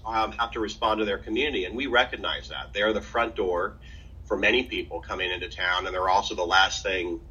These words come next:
people see when they leave town. So we recognize that we have a role to play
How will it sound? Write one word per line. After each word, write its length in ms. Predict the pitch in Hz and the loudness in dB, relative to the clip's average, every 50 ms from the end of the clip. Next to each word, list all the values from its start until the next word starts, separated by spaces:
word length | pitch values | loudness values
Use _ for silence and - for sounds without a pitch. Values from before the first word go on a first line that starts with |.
| - - | -12 -2
people 220 | - 107 107 98 95 | -2 0 0 0 -2
see 240 | - - 170 165 | 2 6 6 6
when 160 | 143 107 95 95 | 6 4 2 2
they 120 | 92 92 | 0 0
leave 220 | 107 120 131 135 | 0 -2 -4 -4
town. 240 | - - 78 69 - | -6 -6 -6 -6 -6
So 140 | - - 107 | -6 -4 -2
we 140 | 110 120 117 | -2 -2 2
recognize 800 | 104 120 131 135 147 131 110 104 98 92 92 92 92 90 87 - | 4 4 4 6 4 2 2 2 2 2 4 4 2 0 -4 -4
that 300 | 95 90 87 87 85 82 - - | -4 -2 0 0 -2 -4 -6 -2
we 100 | 104 107 | 0 0
have 120 | 104 95 | 0 0
a 40 | 87 | -2
role 300 | 85 92 98 104 117 113 | -2 0 2 2 2 2
to 80 | 110 - | 0 -4
play 400 | - - 92 85 82 80 76 | -6 -6 -6 -4 -4 -6 -8